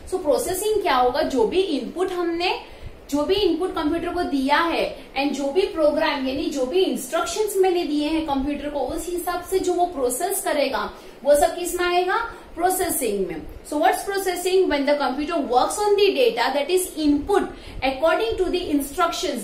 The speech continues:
जो भी इंस्ट्रक्शंस मैंने दिए हैं, इंस्ट्रक्शन यानी प्रोग्राम, it is called processing, it is called processing। उसे क्या बोलते हैं हम?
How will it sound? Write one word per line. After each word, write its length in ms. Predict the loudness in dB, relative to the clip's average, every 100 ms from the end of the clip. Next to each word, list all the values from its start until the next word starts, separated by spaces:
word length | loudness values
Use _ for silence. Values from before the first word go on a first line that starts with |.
| -6
जो 100 | -2
भी 120 | 0
इंस्ट्रक्शंस 680 | 0 -2 -2 -2 -2 -2 -2
मैंने 260 | -2 -2
दिए 240 | -2 -2 -2
हैं, 100 | -4
इंस्ट्रक्शन 400 | -4 -6 -4 -4
यानी 220 | -2 -4 0
प्रोग्राम, 580 | 2 2 4 2 2 -2 -6 -16 -6
it 120 | -4 0 0
is 120 | 0 0
called 320 | 2 2 0 -8 -14 -2
processing, 720 | 0 0 0 -2 0 0 0 -4 -4
it 120 | -2
is 120 | -4 -4
called 320 | -2 0 0 -4 -14 -8 0
processing। 640 | 2 2 0 -2 -4 -6
उसे 180 | -6 -4
क्या 180 | -2 0 0
बोलते 220 | 0 0
हैं 120 | 0
हम? 180 | 0